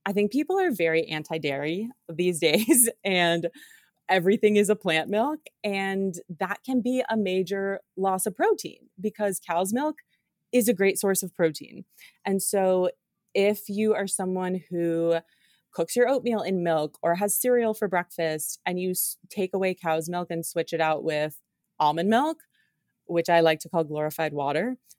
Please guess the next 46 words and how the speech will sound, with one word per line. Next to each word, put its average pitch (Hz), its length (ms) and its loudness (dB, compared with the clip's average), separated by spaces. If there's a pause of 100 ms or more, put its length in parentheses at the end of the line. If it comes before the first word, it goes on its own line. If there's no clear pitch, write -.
(100)
um, 170 340 0
you're 208 240 4
losing 208 420 0
a 233 120 2
whole 202 320 -2 (160)
serving 165 680 -2
of 185 180 -2
protein 277 460 0
there. - 300 -6
So, 185 500 2 (960)
like, 196 220 2
yes, 185 600 2 (140)
di-, 180 220 2 (100)
uh, 170 260 6
plant 190 320 -2
milks 170 320 -2
have 165 240 -2
this 175 180 -6
kind 170 260 -6
of 160 60 -6
health 170 320 -2
halo 208 400 2
around 165 300 0
them 160 120 -6
now, 156 300 -4
but 160 340 0
you 180 100 -4
wanna 190 200 -2
think 190 180 -6
about 175 220 0
yourself 170 400 -2
and 165 120 -6
your 156 140 -6
goals. 165 460 -2
And 165 160 -2
if 160 80 -4
increasing 175 520 -4
protein 202 540 -4
is 165 120 -6
a 165 40 -4
goal 160 240 -2
of 151 80 -10
yours, 156 300 0
and 170 100 -4
if 165 140 -8
you 156 80 -12